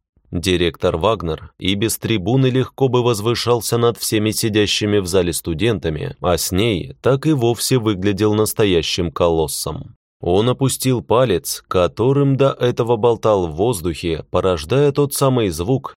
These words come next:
и обвёл нас всех долгим взглядом. Настолько долгим, что я даже успел заскучать,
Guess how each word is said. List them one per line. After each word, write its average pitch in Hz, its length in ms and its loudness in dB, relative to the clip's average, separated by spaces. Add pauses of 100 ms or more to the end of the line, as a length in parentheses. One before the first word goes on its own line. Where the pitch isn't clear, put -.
и 90 160 0
обвёл 85 540 0
нас 123 280 -2
всех 92 380 -4
долгим 85 460 0
взглядом. 78 640 -4 (160)
Настолько 87 720 0
долгим, 80 640 -2
что - 220 -6
я 101 140 2
даже 135 280 2
успел 101 440 0
заскучать, 98 760 -2